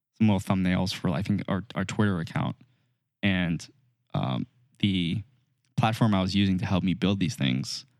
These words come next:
just served me up a template. I was like, "Hey, I, you might like this one." And the letters just happened to be yellow. I was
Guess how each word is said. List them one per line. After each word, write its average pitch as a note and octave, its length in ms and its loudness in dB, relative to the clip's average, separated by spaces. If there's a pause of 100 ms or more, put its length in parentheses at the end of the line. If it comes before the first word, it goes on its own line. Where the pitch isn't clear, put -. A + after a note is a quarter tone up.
(280)
just G2+ 160 0
served G#2 220 2
me G#2+ 100 4
up G2+ 100 0
a G#2+ 60 -2
template. A2 340 0
I - 40 -2
was F#2+ 100 -2
like, E2+ 120 -2
"Hey, A#2+ 280 0
I, D2 100 -4 (100)
you A2+ 200 0
might C#3 160 2
like C3+ 160 2
this - 180 0
one." - 300 -2
And D#2 260 -2
the F#2 120 -2
letters F2+ 340 -2
just G2 140 -2
happened F#2 240 -2
to G2 60 0
be A2 100 2
yellow. A2 360 0 (520)
I - 40 -12
was G#2 60 -14